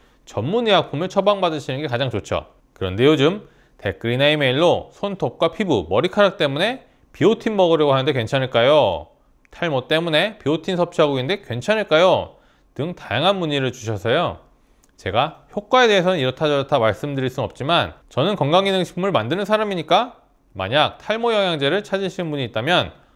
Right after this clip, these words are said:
어떻게 하면 마케팅에 휘둘리지 않고 현명하게 비오틴 영양제를 고를 수 있을지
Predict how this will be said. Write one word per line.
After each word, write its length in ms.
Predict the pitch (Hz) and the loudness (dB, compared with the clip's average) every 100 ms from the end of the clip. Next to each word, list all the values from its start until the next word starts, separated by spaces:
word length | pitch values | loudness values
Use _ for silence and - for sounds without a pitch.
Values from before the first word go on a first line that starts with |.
| _ - | _ -12
어떻게 340 | 85 98 - | -8 -8 -2
하면 320 | 151 143 175 101 | 0 0 -2 -4
마케팅에 480 | 98 143 135 131 | -4 -6 -8 -6
휘둘리지 360 | 127 139 127 113 | -6 -6 -6 -2
않고 560 | 131 143 143 135 87 - - | -2 -2 0 0 0 -12 -8
현명하게 640 | 156 156 131 117 175 208 - _ - | -2 0 2 2 0 -2 -12 _ -8
비오틴 400 | 101 196 185 156 | -6 -4 -4 -2
영양제를 640 | 107 120 101 107 185 180 | -2 -2 -2 -2 -4 -4
고를 180 | 110 117 | -4 -4
수 140 | - | -4
있을지 640 | 107 131 - 151 107 - | -6 -6 0 0 0 -6